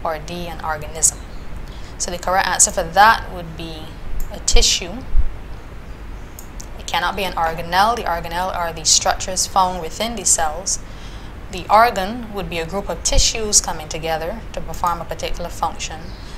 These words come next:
and the organism would be the collection of the various organ systems that would make up the entire body. So the organism on a whole.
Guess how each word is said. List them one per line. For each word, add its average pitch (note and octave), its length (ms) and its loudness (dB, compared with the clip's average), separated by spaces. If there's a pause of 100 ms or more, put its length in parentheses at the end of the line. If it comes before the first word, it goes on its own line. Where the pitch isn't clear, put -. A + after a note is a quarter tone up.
(160)
and F3 120 -2
the - 160 -2
organism F3+ 920 0
would E3+ 160 -4
be F3 60 -6
the E3+ 100 -6
collection F3 520 12
of F3 140 0
the E3+ 80 -6
various F3 580 0
organ D#3+ 380 -2
systems - 800 6
that D#3+ 180 0
would D#3+ 200 -6
make D#3 260 -8
up - 140 -2 (160)
the D#3+ 160 -8
entire D#3+ 340 -4
body. D#3+ 300 -2 (200)
So - 160 -6
the D3+ 140 -8 (560)
organism E3 520 2
on D3+ 120 -6
a D3 60 -6
whole. C#3+ 360 -6